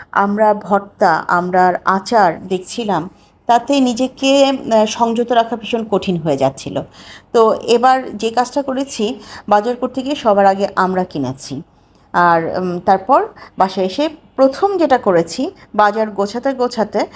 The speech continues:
আমরা মেখে নিয়েছি, একবার করে আমরা খাচ্ছি আর একবার করে বাজার গোছাচ্ছি। আর অন্যদিকে আমার মেয়েদের জন্য এনেছি একটুখানি ড্রাগন ফ্রুট, ওরাও ড্রাগন ফ্রুটসটা খাবে। আসলে আমি, আহ, ভিডিও রিলেটেড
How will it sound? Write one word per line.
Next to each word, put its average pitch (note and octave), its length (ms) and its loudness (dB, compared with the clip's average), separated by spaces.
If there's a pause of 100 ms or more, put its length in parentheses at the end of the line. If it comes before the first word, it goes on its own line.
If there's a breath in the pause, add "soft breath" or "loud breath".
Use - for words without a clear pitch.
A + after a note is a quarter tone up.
(220 loud breath)
আমরা G#3 520 2 (240)
মেখে G3 600 -2
নিয়েছি, B3+ 520 -4
একবার F#3 420 0
করে F#3 200 0
আমরা F3+ 200 2
খাচ্ছি A3 500 -4
আর E3 140 0
একবার D3 240 -4
করে D3 200 -6
বাজার D3 440 -2
গোছাচ্ছি। - 560 -12 (840 loud breath)
আর G#3 220 2
অন্যদিকে C4+ 560 -2
আমার C4+ 240 0
মেয়েদের F#3 260 -2
জন্য E3 200 -4
এনেছি E3 380 -4
একটুখানি G3+ 380 -4
ড্রাগন E3+ 380 0
ফ্রুট, F4 460 -6
ওরাও F3 520 2
ড্রাগন E3+ 320 -2
ফ্রুটসটা F#3 440 -6
খাবে। G3+ 340 -2 (920 loud breath)
আসলে C#4+ 640 0
আমি, G#3 440 0
আহ, F#3 380 0
ভিডিও G3+ 280 -2
রিলেটেড F#3+ 320 -2